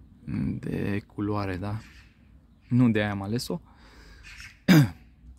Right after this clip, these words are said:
Exista chiar, uh, uh, varianta, acum îmi amintesc, am vrut să,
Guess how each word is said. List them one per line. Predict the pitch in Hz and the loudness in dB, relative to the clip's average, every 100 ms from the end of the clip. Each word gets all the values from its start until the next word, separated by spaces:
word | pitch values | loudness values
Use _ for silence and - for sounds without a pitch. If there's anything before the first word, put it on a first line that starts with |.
| - - - | -20 -20 -10
Exista | 113 110 117 127 120 | -8 -8 -8 -2 -2
chiar, | - 113 110 | 0 0 0
uh, | 110 107 104 104 110 - _ - - - - - - - - - - - | -2 -2 -2 -2 -6 -14 _ -20 -20 -20 -20 -20 -20 -20 -20 -20 -12 -8
uh, | - - - 151 - - - - - | -8 -8 -10 -12 -16 -20 -20 -20 -10
varianta, | 104 107 110 113 110 107 | 0 2 4 2 0 0
acum | 104 104 98 - 113 | -4 -4 -6 -4 -4
îmi | 107 | -2
amintesc, | 101 101 104 117 - 104 | -4 -6 -6 -6 -4 -6
am | 104 | -6
vrut | 107 107 | -4 -4
să, | - 113 113 110 107 | -4 -2 0 2 -2